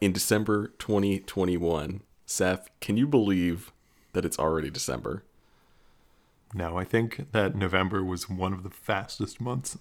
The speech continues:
Speaker 2: of my life.
Speaker 1: It was insane. It's just like we're f-, we're s-, tripping and stumbling quickly <laughs> into twenty twenty-two, which is just insane.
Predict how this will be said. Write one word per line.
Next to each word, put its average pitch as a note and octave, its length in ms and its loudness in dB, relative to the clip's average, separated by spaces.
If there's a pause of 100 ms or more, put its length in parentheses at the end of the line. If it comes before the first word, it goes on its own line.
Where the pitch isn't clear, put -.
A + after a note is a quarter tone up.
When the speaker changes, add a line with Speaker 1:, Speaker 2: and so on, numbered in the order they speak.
Speaker 2:
of A2 180 -12
my - 140 -6
life. - 340 -10 (1500)
Speaker 1:
It F2+ 60 -4
was F#2 180 0
insane. F2 460 -2 (840)
It's F#2+ 120 -6
just G2 140 0
like G2+ 120 4
we're F#2+ 140 4
f-, - 180 -6 (180)
we're F#2+ 140 0
s-, - 160 -6 (160)
tripping F#2+ 560 6
and E2+ 180 2
stumbling F2 880 4
quickly F2+ 580 4
<laughs> - 40 -4
into D#2+ 400 -2
twenty E2 320 0
twenty-two, D#2+ 640 -2 (120)
which F#2+ 120 -6
is F#2 100 -4
just - 220 -4
insane. D#2+ 500 -2